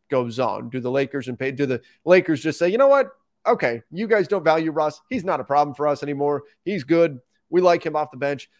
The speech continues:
So let's talk Pat Bev. Let's talk Kendrick Nunn," putting those guys together. "And let's talk about just Myles. Let's talk about just Buddy." Maybe you go that route.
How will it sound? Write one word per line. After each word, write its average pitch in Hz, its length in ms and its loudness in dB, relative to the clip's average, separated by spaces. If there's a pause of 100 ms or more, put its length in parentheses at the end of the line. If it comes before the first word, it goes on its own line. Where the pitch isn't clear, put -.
So 180 120 -10
let's 240 260 -2
talk 185 360 -4 (1600)
Pat 156 260 -2
Bev. 127 460 -2 (580)
Let's 160 220 0
talk 147 400 -4 (500)
Kendrick 135 360 -6
Nunn," 127 360 -4
putting 135 260 -8
those 131 240 -4
guys 120 220 -4
together. 120 440 -6 (400)
"And 143 120 0
let's 156 180 0
talk 143 220 2
about 117 340 0 (320)
just 131 340 -2
Myles. 90 440 -12 (260)
Let's 156 180 0
talk 147 220 -2
about 127 240 -4
just 139 360 -6
Buddy." - 300 -16 (1160)
Maybe 127 180 -6
you 131 60 -4
go 135 140 0
that 123 180 -2
route. 90 180 -10